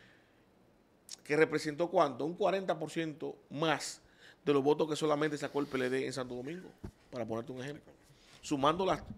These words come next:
el resto de las treinta y un provincias. Entonces,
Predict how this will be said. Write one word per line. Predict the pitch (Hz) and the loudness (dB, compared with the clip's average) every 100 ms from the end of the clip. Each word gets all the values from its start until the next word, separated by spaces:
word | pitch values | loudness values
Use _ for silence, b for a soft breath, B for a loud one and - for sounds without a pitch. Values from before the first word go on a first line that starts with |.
| - - | -12 -8
el | 127 | 0
resto | 127 175 170 | 4 4 4
de | 147 | -2
las | 123 | -4
treinta | - 127 117 | -6 -8 -6
y | 123 | -6
un | 139 | -6
provincias. | 123 104 95 - - - - _ _ _ - B B B B - | -8 -10 -12 -16 -18 -20 -20 _ _ _ -20 B B B B -2
Entonces, | 160 175 170 160 | 0 2 2 0